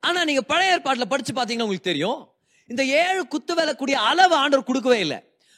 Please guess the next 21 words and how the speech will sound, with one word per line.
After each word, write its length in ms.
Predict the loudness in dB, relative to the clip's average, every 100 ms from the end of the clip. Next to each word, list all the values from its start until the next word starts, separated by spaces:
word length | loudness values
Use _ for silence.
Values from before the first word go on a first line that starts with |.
| _
ஆ, 160 | -10 -6
இதோடைய 260 | -2 -2 -2
ஹைட் 220 | -2 -2
இவ்வளோ 240 | -2 0 0
இருக்கணும், 380 | 0 0 0
அகலம் 460 | 0 -2 0 0 2
இவ்வளோ 40 |
இருக்கணும், 360 | 2 0 -2 -4 -4 -10
திக்னஸ் 300 | -6 -6 -2
இவ்வளோ 260 | -2 0
இருக்கணும், 280 | -2 -6 -10 -14 _ _ _
எம்எம்ஓ, 520 | -6 -2 0 0 0 0
சென்டிமீட்டரோ, 560 | -2 -2 -2 -2 0 -2
இதெல்லாம் 300 | -2 -6 -4
கொடுக்கவே 400 | -4 -2 4 4
இல்லை 160 | 4
அவரு. 240 | 2 -2 -8 _ _ _ _ -14
இப்ப 160 | -8 -6
வேற 360 | -4 0 2
ஒரு 140 | 4 2
சில 180 | 0